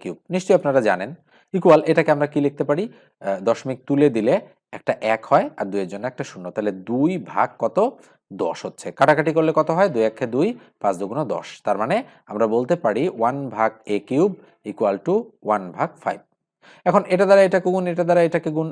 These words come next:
তাহলে আমরা যদি আর গুণ করি, তাহলে এ কিউব equal to কত হবে? ফাইভ। তাহলে বা কি দাঁড়াবে? a equal to এই যে ফাইভ আছে, এই থ্রি যদি ওইদিকে যায়, তাহলে কিউব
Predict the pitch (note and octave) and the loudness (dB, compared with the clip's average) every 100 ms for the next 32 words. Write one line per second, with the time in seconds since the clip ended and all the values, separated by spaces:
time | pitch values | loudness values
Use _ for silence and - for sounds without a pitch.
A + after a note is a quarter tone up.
0 | - E3 D#3+ D#3 D#3 D#3 D#3 C#3+ D3+ D3+ | -4 4 4 4 0 0 6 6 6 2
1 | D3+ D3+ C#3+ C#3+ C#3 C3 C3 C3+ D3 C#3+ | 0 0 0 0 0 0 0 -2 0 0
2 | B2+ B2+ B2 C3+ C#3 C3+ C3 B2+ A#2 A#2 | 0 -4 2 2 4 0 0 -2 -2 -4
3 | - D#3+ D#3+ D#3 - _ _ _ _ _ | 4 6 6 4 -8 _ _ _ _ _
4 | - - C#3 C#3+ C3 C#3+ C#3 D3+ D3 C#3+ | -16 2 6 6 8 6 6 4 6 6
5 | C#3 C#3 C#3 _ _ _ A#2+ C3+ C#3 B2 | 6 2 -4 _ _ _ 4 4 4 2
6 | C#3+ C3 C3+ C3 C3 C3+ C#3+ - B2+ C#3+ | 4 4 2 -2 0 0 0 2 4 6
7 | C#3 C#3 B2+ C3 - B2 C3+ C3+ - _ | 4 4 0 -2 -4 0 2 0 -6 _
8 | _ - D3 D3 C#3 C3+ B2 C3+ B2 A#2 | _ 2 4 4 4 2 2 0 6 6
9 | A#2 - - - C3 C3 - _ - F3 | 4 -6 -16 0 0 0 -8 _ 0 4